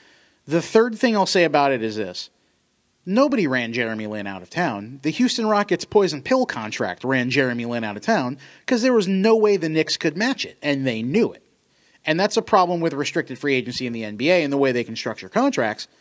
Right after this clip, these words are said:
There's no way the Knicks could match that. It would cripple the, it would, I mean,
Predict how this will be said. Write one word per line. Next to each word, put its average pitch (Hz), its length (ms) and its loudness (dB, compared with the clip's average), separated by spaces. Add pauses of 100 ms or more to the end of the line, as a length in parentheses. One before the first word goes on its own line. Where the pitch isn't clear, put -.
(420)
There's 254 200 -2
no 190 200 2
way 190 160 4
the 165 120 -2
Knicks 160 300 -4
could 202 180 0
match 277 300 -4
that. 90 200 -12 (260)
It 233 140 4
would 247 180 -2
cripple 254 500 2
the, 175 300 2
it 185 140 -2
would, 190 160 -4 (280)
I 143 80 0
mean, 127 440 -4